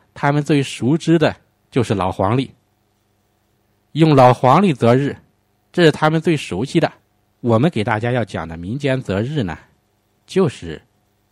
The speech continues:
给大家讲一讲这个民间当中的这个老黄历择日。那么讲这个有什么必要性呢？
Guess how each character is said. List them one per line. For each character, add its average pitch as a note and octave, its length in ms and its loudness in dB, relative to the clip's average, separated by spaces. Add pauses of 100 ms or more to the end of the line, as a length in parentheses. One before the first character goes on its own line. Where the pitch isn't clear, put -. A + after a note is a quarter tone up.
(220)
给 F#2+ 100 -8
大 F2+ 140 -4
家 F2+ 160 -6
讲 D#2+ 300 -10
一 F2+ 40 -18
讲 E2+ 240 -14 (640)
这 F#2+ 220 -4
个 E2+ 200 -10 (680)
民 A#2+ 240 -4
间 A#2 300 0
当 G#2+ 240 -4
中 G#2+ 160 -6
的 G2+ 100 -4
这 F2 120 -12
个 E2 120 -10
老 E2+ 180 -4
黄 G2+ 280 -6
历 C#3+ 100 -6
择 F2 180 -10
日。 F2+ 200 -12 (1600)
那 C3+ 120 -6
么 D3 80 0
讲 A2 260 2
这 C#3 160 -2
个 A#2+ 80 -2
有 G2 140 -2
什 - 120 -10
么 G#2 120 -6
必 C#3 180 -8
要 G2 140 -2
性 F#2+ 260 -12
呢？ D#2+ 100 -14